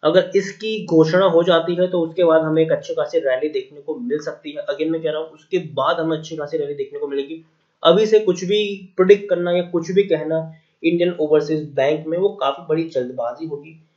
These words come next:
तो मैं यही कहूंगा कि अच्छा bank है, धीरे-धीरे track पर लौट रहा है, लेकिन future क्या होगा वो predict करना थोड़ा सा मुश्किल है यहाँ से। तो मैं यही कहूँ-, कहूंगा कि खरीदारी की है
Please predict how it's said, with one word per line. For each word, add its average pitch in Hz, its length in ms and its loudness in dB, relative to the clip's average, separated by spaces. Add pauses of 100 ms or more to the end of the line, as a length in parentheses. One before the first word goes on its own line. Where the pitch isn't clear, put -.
(160)
तो 170 60 -2
मैं 175 120 2
यही 165 280 2
कहूंगा 175 440 2
कि 185 560 -4 (180)
अच्छा 170 360 4
bank 185 300 2
है, 190 220 -6
धीरे-धीरे 165 640 -2 (380)
track 147 340 0
पर 165 100 2
लौट 143 380 0
रहा 156 320 -2
है, 185 220 -12 (340)
लेकिन 160 720 4
future 190 440 4
क्या 185 140 4
होगा 180 500 0
वो 160 180 0
predict 160 320 -6
करना 160 200 -2
थोड़ा 170 220 4
सा 175 100 0
मुश्किल 151 420 -6
है 156 100 -4
यहाँ 139 220 -4
से। 160 160 -14 (480)
तो 143 60 -6
मैं 156 120 2
यही 151 240 2
कहूँ-, 170 340 2 (100)
कहूंगा 165 220 4
कि 175 240 -6
खरीदारी 151 460 2
की 180 280 -6
है 175 300 -6